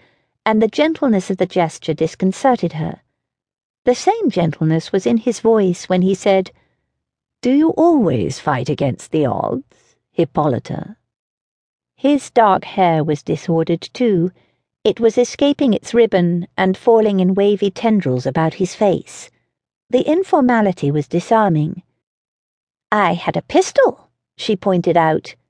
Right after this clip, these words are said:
"Even so." And he grinned. Portia growled. The wretch was laughing at her. "Get off me!" She made each word clear.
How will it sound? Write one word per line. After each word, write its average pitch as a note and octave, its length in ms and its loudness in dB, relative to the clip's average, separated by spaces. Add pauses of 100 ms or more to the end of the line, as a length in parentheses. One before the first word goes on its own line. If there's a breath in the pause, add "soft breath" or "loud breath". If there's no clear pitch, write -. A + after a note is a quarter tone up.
(920)
"Even C#3+ 360 0
so." G#3 420 0 (1120)
And F3+ 240 0
he D#3+ 180 -4
grinned. E3+ 600 -2 (1000)
Portia C#4 520 2
growled. D#3+ 760 -2 (400)
The G4 100 4
wretch F#4+ 440 2 (100)
was E4 240 0
laughing F#4 720 2
at A#2 220 -6 (100)
her. A#2+ 160 -2 (480)
"Get - 400 2 (160)
off - 420 2
me!" A3+ 600 0 (920)
She G#3 220 -2
made F3+ 320 0
each - 340 -4
word F#3+ 460 2
clear. D#3+ 460 -2